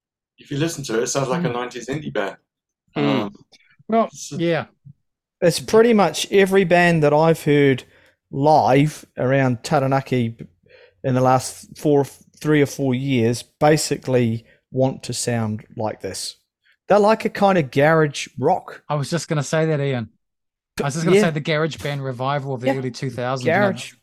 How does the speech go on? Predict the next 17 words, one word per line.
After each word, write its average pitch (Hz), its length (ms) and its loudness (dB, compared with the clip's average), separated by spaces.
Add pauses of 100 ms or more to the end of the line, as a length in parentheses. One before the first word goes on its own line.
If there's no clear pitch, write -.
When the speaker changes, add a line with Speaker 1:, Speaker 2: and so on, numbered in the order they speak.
(140)
Speaker 4:
yeah. 254 320 -4 (720)
Speaker 2:
Yep. 131 180 -12 (360)
The 139 60 -12
Strokes, 147 440 -4
Speaker 4:
That's - 40 2
it. 240 100 0
Speaker 2:
those 127 180 -4
guys, 131 340 -4
you 135 60 -4
know, 127 120 -2
it's 139 260 -10
all 160 320 -2
fairly 156 580 -2
Speaker 4:
Mm. 226 360 -4
Speaker 2:
similar 147 540 -4
types 135 460 -10
of 117 200 -12